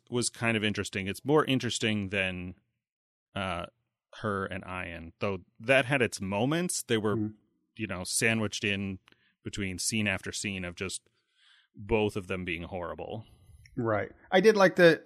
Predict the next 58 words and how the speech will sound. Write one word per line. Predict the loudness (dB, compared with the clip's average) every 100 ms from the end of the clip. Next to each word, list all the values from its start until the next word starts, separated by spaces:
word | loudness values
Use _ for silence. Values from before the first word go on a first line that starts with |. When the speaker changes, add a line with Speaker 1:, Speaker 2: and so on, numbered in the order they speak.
| -8 -8
Speaker 2:
and | -6 2 4
this | 4 4
may | 4 4
be | 0 -2
some | -6
controversial | -2 -2 -2 -4 -4 -4 -8
too, | -8
but | -4 -4
I, | -2
I, | 0 0 0
I | 0 4
actually | 4 2 0
liked | 2 2 0
the | -6
part | -2 -2 -2
where | -6 -8 _ _ _ _
Ian | -2 2 2 -2 0
told | 4 4
Rachel | 2 0 -2 -6
off | -6 -10 -12
in, | -10 -10 -12
in | -12
the |
car. | -10 -10 -12 -12 -20 _ _ _ _
Like, | -4 4
Speaker 1:
Yeah, | 6
Speaker 2:
it | 6
Speaker 1:
that's | 6 4
what | 6 4
I |
mean. | 4 2
Like, | 0 -2
there | 2 2
was | 2
Speaker 2:
Yeah. | 0
Speaker 1:
that | 0
one | -2 0 0
good | 0 0 0
moment, | 0 0 0 0
but | -2 -4
to | -12
get | -4 -4
there, | -2 -2
you | -2 -4
had | -4
to, | -6 -8 _ _
you | -8
know, | -6 -6
wade | -4 -4 -4
through | -8 -8 -6 -8 -14 _ _ _ _ _ -16
the, | -14 -14
you | -12 -12
know, | -10 -2
really | 2 4 4
all | 4 4
four | 0 2 4 4
of | 2
them, | -2 -2 -4 -8